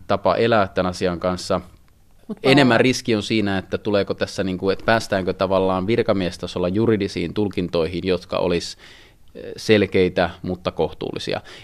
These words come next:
Speaker 1: Että tää on, niinku, se,
Speaker 2: Siis
Speaker 1: se riski,
Speaker 2: niin,
Speaker 1: mutta
Speaker 2: asiat
Speaker 1: no siis sellaisia, että
Speaker 2: Mut
Speaker 1: pystytään, niinku, löytämään joku muu kuin mielivaltainen tapa rajoittaa sitä rajan yli hakemista.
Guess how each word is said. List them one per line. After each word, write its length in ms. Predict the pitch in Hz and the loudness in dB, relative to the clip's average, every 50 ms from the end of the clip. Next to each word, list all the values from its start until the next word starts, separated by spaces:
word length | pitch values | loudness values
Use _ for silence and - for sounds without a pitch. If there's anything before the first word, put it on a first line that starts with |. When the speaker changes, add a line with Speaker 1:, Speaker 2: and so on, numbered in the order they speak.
| - | -4
Speaker 1:
Että 240 | 98 90 - - 123 | -4 -2 0 0 2
tää 180 | 117 135 131 131 | 4 6 6 6
on, 80 | 127 | 6
niinku, 160 | 120 107 95 | 4 0 0
se, 160 | 107 - 113 107 | 0 2 2 2
Speaker 2:
Siis 120 | - - | 2 2
Speaker 1:
se 60 | - | 2
riski, 200 | 107 113 196 185 | 2 2 2 0
Speaker 2:
niin, 100 | 147 107 | 0 0
Speaker 1:
mutta 200 | 104 101 - - | 0 0 0 0
Speaker 2:
asiat 120 | 180 151 160 | 0 2 4
Speaker 1:
no 120 | 190 208 | 4 4
siis 220 | 190 - 214 - | 4 2 0 2
sellaisia, 320 | - 180 104 85 - - 107 | 2 2 2 2 2 2 0
että 80 | 110 | 2
Speaker 2:
Mut 40 | - | 2
Speaker 1:
pystytään, 560 | - 156 - - 143 - 139 131 127 123 131 - | 2 0 0 0 -2 0 2 2 2 0 -2 -2
niinku, 200 | - 131 120 135 | -4 -2 2 4
löytämään 540 | 135 135 131 135 123 123 117 117 117 117 - - | 4 4 4 4 4 4 4 4 2 0 -2 0
joku 280 | - 135 135 - - 135 | 2 2 2 2 2 2
muu 180 | 127 143 135 | 2 2 2
kuin 140 | 113 - 110 | 2 2 2
mielivaltainen 720 | 117 117 120 117 110 104 95 98 95 90 - 87 87 87 | 4 4 6 6 6 6 6 6 4 4 2 0 -2 0
tapa 240 | - 90 85 - 92 | -2 -2 0 0 0
rajoittaa 420 | 90 90 87 85 - - - 85 | 2 2 2 0 0 -2 -4 -4
sitä 320 | 85 - - 87 - - 85 | -4 -4 -8 -6 -4 -2 -2
rajan 240 | 82 82 80 80 76 | 0 0 -2 -2 -4
yli 120 | 80 - | -6 -8
hakemista. 500 | - - - - - - - - - - | -10 -12 -14 -16 -16 -16 -16 -18 -18 -20